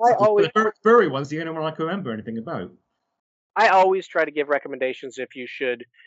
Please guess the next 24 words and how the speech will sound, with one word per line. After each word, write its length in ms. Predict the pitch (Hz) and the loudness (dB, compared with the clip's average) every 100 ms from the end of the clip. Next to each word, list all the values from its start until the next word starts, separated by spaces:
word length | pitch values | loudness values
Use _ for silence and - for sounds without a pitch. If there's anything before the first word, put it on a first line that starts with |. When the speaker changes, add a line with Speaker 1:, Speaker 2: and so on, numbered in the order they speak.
| _ | _
Speaker 1:
get 160 | 156 165 | -4 -2
it 100 | 151 | 0
from 120 | 139 | -4
your 120 | 123 120 | -8 0
library, 680 | 147 160 147 147 147 147 | 0 0 -2 -6 -6 -8
if 120 | 135 - | -12 -10
this 200 | 147 - | -10 -8
was 120 | 131 | -10
a 40 | 123 | -8
buy, 200 | 120 135 | -8 -4
you 120 | 165 | -2
know, 220 | 127 120 | -4 -6
'cause 140 | - 135 | -8 -2
I 120 | 160 | -2
buy 340 | 139 143 143 131 | 0 0 0 -2
very 260 | 123 131 | -6 -2
Speaker 2:
Yeah. 100 | 190 | -2
Speaker 1:
few 180 | 185 120 _ _ 190 | -2 -8 _ _ -10
Speaker 2:
What 80 | |
a 60 | 165 | -6
Speaker 1:
so 240 | 147 135 123 139 | -2 -4 -4 -12
when 120 | 123 | -12
I 0 | 117 | -8
buy, 420 | 120 123 113 98 | -6 -4 -4 -6